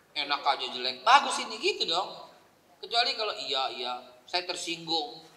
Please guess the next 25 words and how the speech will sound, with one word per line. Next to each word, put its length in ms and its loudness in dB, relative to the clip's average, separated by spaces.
Berarti 160 2
lu 80 2
benar-benar 320 0
jelek. 400 -2
Bener 160 4
nggak? 240 0
Nggak 160 -2
usah 240 0
diprotes. 1120 -8
Bahkan 480 8
dibenarkan 720 4
kita 260 2
membalas 640 8
dengan 240 -2
balasan 480 4
yang 80 -4
setimpal. 880 -2
"Topi 240 0
lu 80 4
jelek, 560 -2
topi 240 -4
lu 80 -8
juga 160 -8
jelek," 400 -4
gitu. 600 2